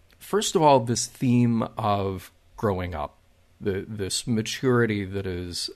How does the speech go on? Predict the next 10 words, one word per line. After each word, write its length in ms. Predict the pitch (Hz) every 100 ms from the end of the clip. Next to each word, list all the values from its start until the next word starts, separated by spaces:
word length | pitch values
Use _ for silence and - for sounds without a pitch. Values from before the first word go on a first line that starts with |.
| -
um, 480 | - 107 87 95 92 -
happening 560 | - 156 156 180 160 139
anyway, 520 | 135 135 131 123 120
but 180 | 117 -
then 100 | 113
it 100 | 107
is 140 | 104 -
forced 600 | - - 131 113 101 -
and 120 | 92
accelerated 960 | - - - 131 113 95 87 82 80